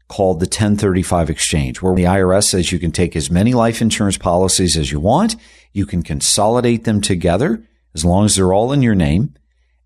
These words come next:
and we're not going to charge you taxes on the interest that you may have compounded and accumulated over the course of time. That will allow you to get one policy instead of, say, two or three or four or more.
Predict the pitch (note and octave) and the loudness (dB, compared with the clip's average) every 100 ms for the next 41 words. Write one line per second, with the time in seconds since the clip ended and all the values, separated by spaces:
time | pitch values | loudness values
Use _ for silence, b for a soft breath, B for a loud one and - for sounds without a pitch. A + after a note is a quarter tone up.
0 | - A2 C#3 A2+ A2 G#2+ A2 A2 G#2 G2+ | -4 0 2 2 2 2 0 0 0 0
1 | F#2 - F#2+ F#2 G2 - B2 - G2+ F#2+ | -4 -2 0 0 -2 -2 -4 -2 -2 0
2 | F2+ F2+ A#2 B2 - D2 - - _ _ | 2 0 -2 -4 0 -2 -2 -6 _ _
3 | _ - F2+ F#2 G2 G2 F#2 D#2+ - A#2 | _ -6 -2 0 2 4 2 0 -2 0
4 | A#2+ G#2 F#2 F2 E2 E2 E2+ E2+ A#2+ F#2+ | 0 0 0 0 0 0 -2 -2 0 0
5 | D#2 D2 D2+ D#2 D#2 - E2+ D#2+ D#2 - | 2 0 -2 -2 -4 -6 -4 -4 -6 -6
6 | C#2 A#1+ _ _ _ _ _ _ b b | -8 -8 _ _ _ _ _ _ b b
7 | b b b A2+ B2+ C3 A2+ A2 A#2 D3+ | b b b 0 2 2 2 2 2 2
8 | B2 G#2+ - F#2 G2+ F2+ b b - F#2+ | 2 0 0 0 0 0 b b -8 -2
9 | B2+ C3+ A2 F#2 D#2 C#2+ - D2 D2+ - | 0 0 0 0 0 -2 -2 -2 -2 -2
10 | G2+ F2+ E2 - F#2 E2+ b b b - | 0 0 0 0 0 0 b b b -2
11 | C#3 A#2 D2+ C#2 - B2 F#2+ D2 - A2+ | 0 2 0 -2 -2 0 0 0 0 0
12 | F2+ D#2+ F2+ D#2 - | 2 2 0 0 -4